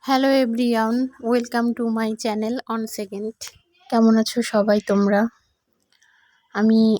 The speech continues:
অনেক দিন পর আবার চলে আসলাম আমার ভিডিওগুলো দিতে। তো আজকে তোমরা ভিডিওতে দেখতেই পাচ্ছ আমি কি শেয়ার করতে চলেছি। এটা হচ্ছে একটা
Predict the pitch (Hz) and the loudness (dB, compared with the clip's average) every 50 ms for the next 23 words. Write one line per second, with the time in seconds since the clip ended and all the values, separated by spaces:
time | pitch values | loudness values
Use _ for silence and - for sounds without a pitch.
0 | _ - 208 208 214 214 208 _ 247 226 226 226 - 214 208 202 202 202 202 220 | _ -4 -2 0 0 0 0 _ 2 2 2 4 2 2 4 4 2 2 2 0
1 | 208 - - - 208 208 208 202 202 - - - 196 190 202 208 220 - _ _ | -2 -2 -4 -4 0 2 2 0 0 -4 -4 0 2 2 2 2 0 -2 _ _
2 | _ _ _ _ _ _ - 208 214 214 202 196 196 202 - - - - - - | _ _ _ _ _ _ -4 -2 0 0 2 0 0 0 -2 -8 -20 -20 -20 -20
3 | _ _ _ _ _ _ _ _ _ _ _ _ - 220 226 208 226 220 220 208 | _ _ _ _ _ _ _ _ _ _ _ _ -2 0 2 4 6 6 6 4
4 | 202 - 220 220 208 214 226 214 - 202 190 - - 196 190 214 214 _ _ _ | 4 2 2 2 4 2 2 2 0 -2 -2 -2 -2 0 0 0 -2 _ _ _
5 | _ _ - _ _ _ _ _ _ _ _ _ _ _ _ _ _ _ _ _ | _ _ -20 _ _ _ _ _ _ _ _ _ _ _ _ _ _ _ _ _
6 | _ _ _ _ _ _ _ _ - 214 208 208 214 220 - _ _ _ _ _ | _ _ _ _ _ _ _ _ -2 2 2 4 2 2 0 _ _ _ _ _
7 | _ _ _ _ _ _ _ _ _ _ - - 220 - - - - 226 - 233 | _ _ _ _ _ _ _ _ _ _ -2 -2 -2 -2 -2 -2 -2 -2 0 2
8 | 220 220 214 220 208 226 208 202 226 214 208 - 220 208 214 202 _ _ - 220 | 2 2 2 4 2 2 4 4 2 2 2 0 0 0 -2 -4 _ _ -2 -2
9 | 208 - - 202 196 - - - 185 190 208 226 247 269 233 202 202 202 202 - | -2 0 -2 -4 -4 -4 -6 -2 0 0 0 0 -2 -4 -2 0 0 0 0 -2
10 | 202 196 - - - 196 202 208 - 196 190 _ - 190 - 196 196 190 190 185 | -6 -6 -4 -2 -2 -2 -2 -2 -4 -8 -8 _ -8 -4 0 2 2 4 2 2
11 | - - 196 190 214 - _ _ _ _ _ _ _ _ _ _ - 208 202 196 | 0 0 0 0 0 -2 _ _ _ _ _ _ _ _ _ _ -6 0 2 2
12 | 196 202 190 185 190 - - 214 196 202 220 220 _ _ _ _ _ _ _ _ | 2 4 2 0 0 -2 0 2 2 2 0 -2 _ _ _ _ _ _ _ _
13 | _ - 202 202 _ _ - 196 190 196 214 | _ -6 -6 -6 _ _ 0 2 2 2 2